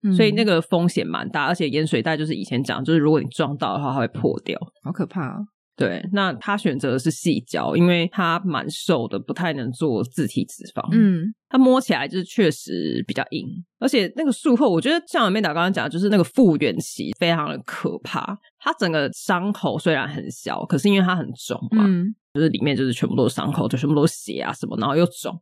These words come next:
Speaker 1: 嗯。
Speaker 2: 但是你外面的外伤好了，稍微可以碰水之后，
Speaker 1: 嗯。
Speaker 2: 它要回诊所去给护士推，
Speaker 1: 嗯。
Speaker 2: 是用那种全身的力量，就是左右去帮你推，帮你整个胸部上下左右，
Speaker 1: 好可怕哦。
Speaker 2: 把那个空间推出来。
Speaker 1: 嗯。
Speaker 2: 因为你如果不去做这个动作，它会粘连。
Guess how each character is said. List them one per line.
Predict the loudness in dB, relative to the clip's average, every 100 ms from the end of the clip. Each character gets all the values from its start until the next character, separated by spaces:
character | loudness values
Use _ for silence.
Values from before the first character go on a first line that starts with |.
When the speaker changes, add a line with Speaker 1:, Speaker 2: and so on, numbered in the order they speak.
| -14 -8
Speaker 1:
嗯。 | -2
Speaker 2:
但 | 2 2
是 | 4 2 2
你 | 0 0 0
外 | 2 2 2
面 | 0
的 | 0
外 | 2 0
伤 | -2 -6 -8
好 | -4 -4
了， | -2 -2
稍 | 0 0
微 | 0
可 | 0 0
以 | 0 -2
碰 | -2 -2
水 | -2 -4 -6
之 | -8 -10 -2
后， | 2
Speaker 1:
嗯。 | 4
Speaker 2:
它 | 4 4
要 | 0 -2
回 | -2 -2 2 2 2 0
诊 | -2 0 -2
所 | 0 0 0
去 | 2 2
给 | 2 0
护 | 4 4
士 | 4 0 0 0 -4
推， | 0 2 4 4
Speaker 1:
嗯。 | 4 4 0
Speaker 2:
是 | 2 4
用 | 4
那 | 2
种 | 0
全 | 0 2 4 4
身 | 4
的 | 4
力 | 4 2 0
量， | 0 -2 0
就 |
是 | 0
左 | 0 -2 -2 2 4
右 | 6 6
去 | 4
帮 | 2 0
你 | -2
推， | -6 2 4 4
帮 | 2 0
你 | 0
整 | -2
个 | -2
胸 | 0 2
部 | 2
上 | 0 0 -4
下 | -4
左 | -6 -6
右， | -4
Speaker 1:
好 | -2
可 |
怕 | 0
哦。 |
Speaker 2:
把 |
那 | 2
个 | 2
空 | 2 2
间 | 2 2 2
推 | 2 2
出 | 0 0 0
来。 | 0
Speaker 1:
嗯。 | 2 2 0 -2 -2
Speaker 2:
因 | 2
为 | 4
你 | 4
如 | 4 4
果 | 4
不 | 0 -2
去 | -2
做 | 2 2
这 | 4
个 | 4
动 | 2 0
作， | 2 2
它 | 2
会 | 0
粘 | -2 -4 -2
连。 | -4